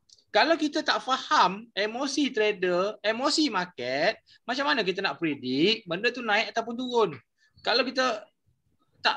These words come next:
alert dengan benda ni, sebab tu kita menjadi mangsa kepada market. Kalau based on technical semata-mata, kita tak faham emosi trader-trader lain, investor lain, memang kita akan kena. Nampak tak kepentingan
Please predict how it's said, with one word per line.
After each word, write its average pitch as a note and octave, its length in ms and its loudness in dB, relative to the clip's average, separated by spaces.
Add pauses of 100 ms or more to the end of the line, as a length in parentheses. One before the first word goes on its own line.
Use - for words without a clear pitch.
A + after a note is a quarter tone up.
alert C4+ 320 2
dengan A3+ 240 0
benda A3+ 240 4
ni, E3 400 0
sebab A#3+ 160 0
tu C#4 80 -8
kita G3 240 -2
menjadi G3+ 240 0
mangsa G#3 320 -4
kepada A3+ 160 -4
market. B3+ 480 0
Kalau A3 320 2
based A3 160 -2
on G#3 160 -10
technical A#3+ 560 -2
semata-mata, D#3 960 -4 (320)
kita F#3+ 240 0
tak C4+ 240 2
faham G#3 480 2
emosi G3+ 560 0
trader-trader G3 640 2
lain, E3 400 0
investor F#3 400 -4
lain, F3+ 560 2 (640)
memang D#4+ 240 2
kita D4+ 160 2
akan C4 160 2
kena. F#3 200 0 (1700)
Nampak C#4+ 240 2
tak G3+ 160 6
kepentingan B3 800 0